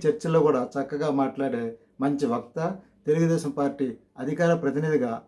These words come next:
ఆమె ఎన్నో కార్యక్రమాలు రూపొందించారు, ఎన్నో ప్రసంగాలు చేశారు. ఈ దిశగా పేద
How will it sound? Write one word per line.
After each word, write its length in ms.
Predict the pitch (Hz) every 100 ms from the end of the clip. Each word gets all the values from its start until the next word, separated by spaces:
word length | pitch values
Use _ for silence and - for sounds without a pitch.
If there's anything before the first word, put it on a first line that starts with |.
| -
ఆమె 120 | 127 127
ఎన్నో 160 | 135 170 143 -
కార్యక్రమాలు 500 | 139 147 160 151 131
రూపొందించారు, 640 | 127 143 139 135 127 113 117 120 _ -
ఎన్నో 180 | 131 156 147
ప్రసంగాలు 480 | - - 151 151 131 113
చేశారు. 360 | 127 123 120 110 - _ _ -
ఈ 100 | 147
దిశగా 320 | 143 185 151 123 165 - _ _ _ -
పేద 160 | 151